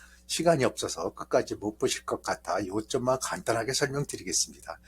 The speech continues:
시청 시간은 약 이 분 정도밖에 안 됩니다. 이 물건 말고도 경매 물건은 많으니까 연락 주세요. 성북구 기름동 동부 센트레빌 아파트 백팔 통 천백삼 호 사-, 이십사 평 경매 물건을 추천합니다.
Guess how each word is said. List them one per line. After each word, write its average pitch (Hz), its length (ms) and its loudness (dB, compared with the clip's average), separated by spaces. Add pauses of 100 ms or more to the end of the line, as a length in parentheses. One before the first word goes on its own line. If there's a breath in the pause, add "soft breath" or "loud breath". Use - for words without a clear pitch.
(160 loud breath)
시청 156 400 2
시간은 120 420 2
약 110 180 8
이 123 200 0
분 127 180 0
정도밖에 117 540 2
안 113 100 4
됩니다. - 420 -6 (400 loud breath)
이 131 140 4
물건 160 400 8
말고도 139 460 8
경매 120 320 0
물건은 151 560 2
많으니까 151 600 2
연락 110 300 2
주세요. 80 380 -2 (1080 soft breath)
성북구 165 920 4
기름동 135 680 4
동부 131 380 2
센트레빌 160 640 4
아파트 - 560 0
백팔 - 460 2
통 98 260 0
천백삼 160 800 4
호 85 160 -2
사-, - 160 -2 (100)
이십사 139 640 2
평 107 320 0 (400 loud breath)
경매 120 400 4
물건을 135 400 2
추천합니다. - 760 4